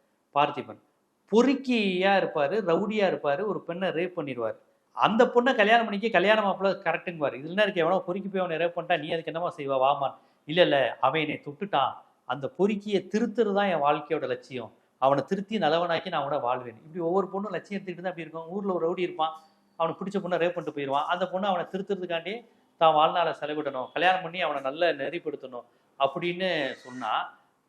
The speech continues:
அப்ப என்ன ஆகுறது? பெண்களை பற்றி இந்த சினிமா உருவாக்குற பிம்பம் எங்க இருக்கு? படித்த பெண்களை கேவலப்படுத்துறீங்க, இங்கிலீஷ் பேசுனா திமிர் பிடிச்சவன்னு சொல்றீங்க, ஆம்பளை விட அதிகம் சம்பாதிச்சா அவளுக்கு அகங்காரம் அதிகம்னு சொல்றது,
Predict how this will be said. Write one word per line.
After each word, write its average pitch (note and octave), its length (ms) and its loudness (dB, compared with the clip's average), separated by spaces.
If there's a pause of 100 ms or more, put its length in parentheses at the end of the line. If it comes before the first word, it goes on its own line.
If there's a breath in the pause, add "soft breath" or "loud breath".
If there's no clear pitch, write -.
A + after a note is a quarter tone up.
அப்ப F#3+ 200 0
என்ன A3+ 360 4
ஆகுறது? F#3+ 380 -2
பெண்களை A3+ 340 0
பற்றி G#3 260 -4
இந்த G3+ 160 -2
சினிமா G3 520 0
உருவாக்குற F#3 280 0
பிம்பம் F3+ 320 -10
எங்க E3 140 -10
இருக்கு? D#3+ 400 -10 (360)
படித்த F#3+ 340 -2
பெண்களை F3+ 340 -2
கேவலப்படுத்துறீங்க, C3+ 760 -4 (140)
இங்கிலீஷ் G3 340 -4
பேசுனா F#3 240 -6
திமிர் F#3+ 500 -4
பிடிச்சவன்னு D#3 380 -12
சொல்றீங்க, A#2+ 400 -10 (480)
ஆம்பளை G3+ 420 8
விட F#3+ 140 4
அதிகம் F3 480 2
சம்பாதிச்சா F3+ 360 0
அவளுக்கு D#3+ 380 0
அகங்காரம் D#3 600 0
அதிகம்னு D#3+ 220 -10
சொல்றது, A#2+ 600 -16